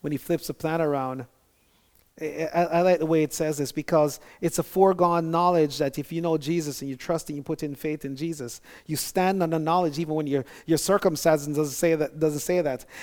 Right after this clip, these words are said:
And it says in Romans eight twenty-eight, I like how it starts out, it says, and we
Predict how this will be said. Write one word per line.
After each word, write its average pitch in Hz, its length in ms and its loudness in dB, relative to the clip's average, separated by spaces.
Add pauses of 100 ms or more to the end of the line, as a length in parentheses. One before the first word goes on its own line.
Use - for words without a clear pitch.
And 160 80 0
it 160 80 0
says 202 200 6
in 180 60 2
Romans 180 380 8
eight 175 160 2
twenty-eight, 170 440 2
I 151 80 2
like 165 300 0
how 165 140 4
it 156 80 -2
starts 160 280 2
out, 156 100 4
it 143 60 0
says, 147 260 -2 (360)
and 220 500 6
we 208 480 0